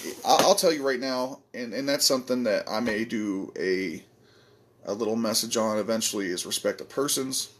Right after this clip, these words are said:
But you can literally type in respect of persons, space K J V,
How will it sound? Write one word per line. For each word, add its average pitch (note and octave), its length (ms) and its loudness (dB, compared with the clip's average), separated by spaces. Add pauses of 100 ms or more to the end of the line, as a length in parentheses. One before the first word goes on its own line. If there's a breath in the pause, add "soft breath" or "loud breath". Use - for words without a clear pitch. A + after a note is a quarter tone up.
(460 loud breath)
But A#2 220 0
you F3+ 80 4
can F3+ 220 4
literally D#3+ 340 8
type C#3+ 320 6
in A2+ 240 0
respect - 400 -6
of F3 100 -2
persons, C#3+ 640 2 (440 loud breath)
space C3+ 500 4
K G#2 300 -2
J D#3+ 280 12
V, D3 500 4